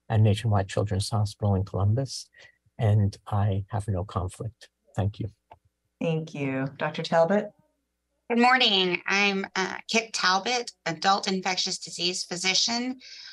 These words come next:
Speaker 3: a professor of medicine at Vanderbilt University Medical Center. Oh, um, sorry, I'm having problems with my buttons today, and I have no conflict.
Speaker 2: Thank you.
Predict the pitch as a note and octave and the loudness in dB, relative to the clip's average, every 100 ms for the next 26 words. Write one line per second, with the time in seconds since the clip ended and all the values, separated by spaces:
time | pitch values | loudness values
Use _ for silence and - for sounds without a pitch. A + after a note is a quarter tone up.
0 | - E3+ E3 F#3+ G3 G3 G3 F#3 F3 F3 | -12 -10 -10 -4 -2 0 0 0 -2 -2
1 | F3+ G3 F#3 F#3 F#3 F3 - E3+ F3 F3 | -4 -4 -2 -2 -4 -4 -4 0 0 0
2 | F3+ E3 E3+ E3 - E3 D3+ D3 - - | -2 -4 -4 -4 -4 -4 -4 -6 -8 -10
3 | A#2 A2+ - - - _ _ _ _ _ | -12 -16 -20 -20 -20 _ _ _ _ _
4 | _ _ _ _ _ _ _ G3 - - | _ _ _ _ _ _ _ 0 0 -8
5 | _ _ _ - - - _ _ - - | _ _ _ -20 -18 -18 _ _ -20 -2
6 | F#3+ F3+ E3 D3+ - _ _ - - C3+ | 2 4 4 0 -6 _ _ -8 -2 0
7 | D#2 E2+ - - D#3+ E3 E3 D#3 F3 E3+ | 0 -6 -10 -6 -2 -2 -2 0 0 0
8 | - D3+ E3 D#3+ D3+ D#3 C#3 - F#3+ F#3 | -2 0 0 -2 -6 -6 -6 -2 0 0
9 | F#3 F3 F3 D3 - - _ _ _ _ | 0 -2 0 -2 -4 -18 _ _ _ _
10 | _ _ _ F3+ E3 D#3+ D#3 C#3+ D#3 | _ _ _ -2 0 0 0 0 0